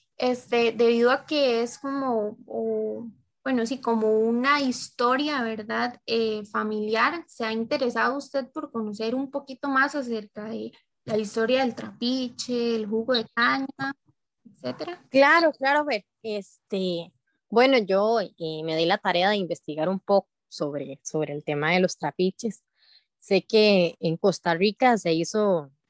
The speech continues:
Speaker 2: eh, por decirlo así, el famoso, ¿verdad? En el país, pero no es de acá. Eh, esto vino de Nicaragua en mil seiscientos setenta y vino a Costa Rica para quedarse, como dicen.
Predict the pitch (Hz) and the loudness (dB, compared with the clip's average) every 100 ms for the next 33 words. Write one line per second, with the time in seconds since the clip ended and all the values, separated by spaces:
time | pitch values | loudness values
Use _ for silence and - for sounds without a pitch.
0 | _ _ _ 196 160 151 151 143 139 151 | _ _ _ -8 -6 -6 -8 -12 -14 -16
1 | 147 _ _ _ 180 170 160 160 190 208 | -18 _ _ _ 0 2 2 2 4 4
2 | 208 185 175 156 160 185 202 - 214 170 | 2 -2 -2 -2 -2 0 -2 -2 -6 -6
3 | 151 170 165 156 151 160 190 - _ _ | -6 -6 -4 -6 -6 -4 -4 -6 _ _
4 | _ _ _ 214 190 190 190 208 226 226 | _ _ _ 2 4 4 4 4 4 4
5 | 214 190 - 247 226 _ - - _ _ | 4 0 0 -4 -4 _ -18 -18 _ _
6 | _ 180 180 170 165 165 - 202 190 - | _ -4 -2 0 -2 -4 -6 -4 -4 -2
7 | 214 220 226 247 254 208 175 160 156 247 | -4 0 0 0 0 -2 -4 -4 0 0
8 | 262 - _ 175 160 165 175 185 196 196 | -2 -10 _ -10 -6 -2 -2 0 2 2
9 | - 185 180 190 - 151 - 214 240 - | 2 -2 -2 -6 -10 -6 0 2 2 -4
10 | 233 _ _ _ _ _ _ _ 202 208 | -16 _ _ _ _ _ _ _ -2 2
11 | 220 226 190 190 185 208 - 160 175 185 | 2 2 2 2 0 -4 -2 0 -2 -2
12 | 233 175 151 - 151 196 202 185 - 165 | -6 -6 -8 -6 -2 -2 -2 -12 -10 -8
13 | 147 147 208 254 254 | -8 -8 -8 -4 -6